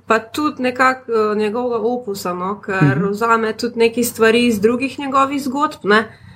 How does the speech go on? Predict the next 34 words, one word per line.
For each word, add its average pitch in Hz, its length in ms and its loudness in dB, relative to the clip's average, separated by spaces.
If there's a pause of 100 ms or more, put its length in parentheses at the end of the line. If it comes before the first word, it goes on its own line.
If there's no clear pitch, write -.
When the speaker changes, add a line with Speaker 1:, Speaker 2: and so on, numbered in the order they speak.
(140)
Speaker 1:
Ehm, 196 640 2 (160)
recimo 220 640 -2
ta 208 220 4 (100)
Zver 208 320 2
iz 202 140 -4
džungle, 202 640 0
pa 202 160 -6
ta 190 200 2
The 190 120 -8
Jolly 202 340 4
Corner, 202 480 -2
to 196 160 -4
je 196 80 -4
tudi 202 180 -12
bilo 196 200 -2
preveden 190 680 -2
v 185 180 -6
slovenščino, 202 840 -4 (640)
eh, - 60 -8 (260)
pri 208 300 -2
Lud 202 200 0
literaturi, 202 760 -2
par 233 220 2
teh 240 180 4
zgodb, 240 500 0
eh, 220 80 0 (300)
in 208 160 4
so 208 160 -6
tudi 247 180 -8
naslovi 233 540 4
epizod, 214 580 4
v 196 60 -10
bistvu 214 180 0
vsak-, 220 240 0